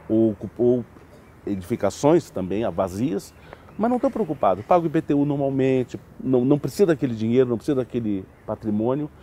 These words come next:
só que a cidade precisa. E esse é um elemento que tá claramente exposto, tanto no Estatuto da Cidade quanto no Plano Diretor,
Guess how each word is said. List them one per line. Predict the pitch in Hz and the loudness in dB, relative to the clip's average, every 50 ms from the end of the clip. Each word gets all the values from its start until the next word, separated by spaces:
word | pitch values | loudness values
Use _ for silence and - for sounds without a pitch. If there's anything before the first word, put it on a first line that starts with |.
| - - - - - - - - - - | -20 -20 -20 -20 -20 -20 -20 -20 -20 -20
só | - - - 120 | -4 0 2 2
que | 113 - | 2 2
a | 185 | -2
cidade | 180 - 131 117 120 185 - | -6 0 2 4 4 4 2
precisa. | - 131 110 - - 101 90 80 78 92 - - - - - - - - - | -2 -6 -6 -4 -2 -2 -2 -4 -6 -10 -18 -20 -20 -20 -20 -20 -20 -12 -4
E | - 104 101 | 0 2 2
esse | 101 101 - 147 | 2 2 2 0
é | |
um | 147 165 | 2 2
elemento | 165 156 135 110 107 117 120 123 - | 2 2 2 2 2 0 0 -2 -4
que | 156 160 | -8 -8
tá | - - 104 113 | -4 -4 -4 -4
claramente | - - 123 120 117 107 113 110 - | -2 -2 0 0 0 0 -2 -4 -6
exposto, | - - - - 104 107 104 92 - - - - - | -8 -16 -12 -6 -4 -4 -4 -4 -6 -12 -20 -10 -2
tanto | - 139 151 160 - | 0 0 0 0 -2
no | 143 | -6
Estatuto | 117 123 117 - - 117 107 110 | -6 -8 -6 -6 -8 -6 -4 -4
da | 104 | -6
Cidade | 101 - 110 92 95 82 85 85 87 - | -6 -6 -6 -4 -4 -4 -4 -6 -10 -8
quanto | - 127 139 139 127 | -4 -2 -2 -2 -2
no | 110 | -4
Plano | - 104 95 95 90 | -4 -6 -6 -6 -6
Diretor, | 95 92 92 87 - - 139 165 | -8 -8 -8 -8 -6 -4 -4 -4